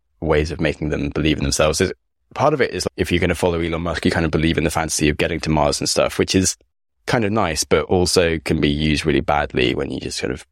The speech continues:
try and make people, like, believe stuff wrongly, which is what cults do, which is, like, you're gonna be a millionaire by doing nothing,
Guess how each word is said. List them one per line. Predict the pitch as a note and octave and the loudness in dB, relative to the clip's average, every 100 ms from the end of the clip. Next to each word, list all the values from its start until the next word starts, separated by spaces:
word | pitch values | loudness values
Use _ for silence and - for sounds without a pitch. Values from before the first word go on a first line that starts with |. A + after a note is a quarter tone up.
| - | -10
try | - | -6
and | A#1+ | -4
make | - - | -4 -8
people, | - B1+ | -2 0
like, | A1+ - _ - | 0 -4 _ -2
believe | D2 C#2+ B1 B1+ - _ _ _ _ _ _ | 2 2 2 0 -4 _ _ _ _ _ _
stuff | - D#2 C2+ - | 0 0 0 0
wrongly, | C#2+ C#2 A#1 - _ _ _ _ _ | 2 2 0 -2 _ _ _ _ _
which | - | -2
is | E2+ | 2
what | F2+ | 2
cults | - E2+ - | 0 -2 -2
do, | - | -2
which | D#2 - | 0 0
is, | D2+ | 0
like, | - | 0
you're | F2+ | 2
gonna | D#2+ | 2
be | D#2 D2+ | 2 2
a | |
millionaire | D#2 D2+ C#2 C#2+ | 2 0 0 0
by | C#2+ | 0
doing | C#2+ D2 | 0 0
nothing, | D#2 - - | -2 -2 -4